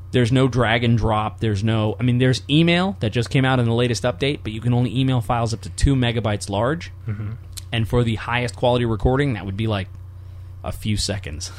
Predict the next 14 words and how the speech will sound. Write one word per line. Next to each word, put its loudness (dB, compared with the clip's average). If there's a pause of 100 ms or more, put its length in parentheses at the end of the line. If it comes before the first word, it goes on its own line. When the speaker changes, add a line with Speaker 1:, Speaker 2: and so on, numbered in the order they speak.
(120)
Speaker 1:
<laughs> -4
I -2
mean, 2
it's 2
like -2
the -2
megs 0
go 0
up -4 (560)
on 6
this 4
one. 2 (500)
But, 6 (840)
um, 4